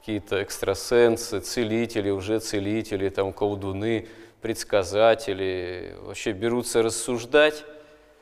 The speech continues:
че там берутся предсказывать, ну, горе им, потому что очевидно, что или прямо вторгаясь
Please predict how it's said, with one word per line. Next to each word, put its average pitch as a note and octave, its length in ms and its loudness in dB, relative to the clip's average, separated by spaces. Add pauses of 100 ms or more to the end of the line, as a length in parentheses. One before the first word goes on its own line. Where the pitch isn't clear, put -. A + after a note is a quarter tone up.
(140)
че B2+ 200 0
там A2+ 200 4
берутся A#2 440 -2
предсказывать, A#2 1040 2
ну, A2 200 -4
горе D3 460 4
им, G2+ 160 0
потому G#2+ 380 -2
что G2 880 0 (400)
очевидно, B2 580 2
что G2 480 0 (680)
или A2+ 180 -8
прямо C3 520 2 (200)
вторгаясь A2+ 880 2